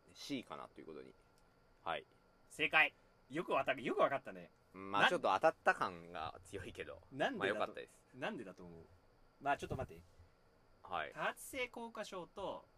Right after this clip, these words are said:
Speaker 2: 視神経脊髄炎。
Speaker 1: うん。はい。
Speaker 2: これまず、まあ、すごい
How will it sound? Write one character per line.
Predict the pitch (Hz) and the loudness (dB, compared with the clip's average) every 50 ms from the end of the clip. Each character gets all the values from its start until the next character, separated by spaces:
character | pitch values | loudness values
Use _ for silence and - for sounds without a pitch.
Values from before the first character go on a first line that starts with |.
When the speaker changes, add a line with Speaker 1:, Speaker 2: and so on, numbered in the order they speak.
| - 147 151 | -20 -18 -14
Speaker 2:
視 | 147 143 143 - | -12 -12 -10 -8
神 | 180 175 | -8 -8
経 | 151 - 120 107 | -8 -10 -12 -12
脊 | - 113 104 - 110 | -12 -14 -14 -14 -14
髄 | 107 113 110 101 | -12 -12 -12 -12
炎。 | 92 85 80 | -12 -16 -18
Speaker 1:
う | 80 82 - - - - | -20 -20 -20 -20 -10 -6
ん。 | 87 | -6
は | 80 | -6
い。 | 69 - - _ _ - - _ - - _ _ _ _ _ _ - | -6 -8 -14 _ _ -20 -20 _ -20 -20 _ _ _ _ _ _ -8
Speaker 2:
こ | - | -6
れ | 202 214 | -4 -2
ま | 226 220 | -2 -2
ず、 | 185 139 104 - - | -2 -4 -10 -12 -12
ま | 117 127 | -10 -10
あ、 | 113 - - - _ _ _ _ _ | -10 -10 -14 -20 _ _ _ _ _
す | - - - 156 | -16 -12 -8 -4
ご | 233 466 | -4 -4
い | - | -4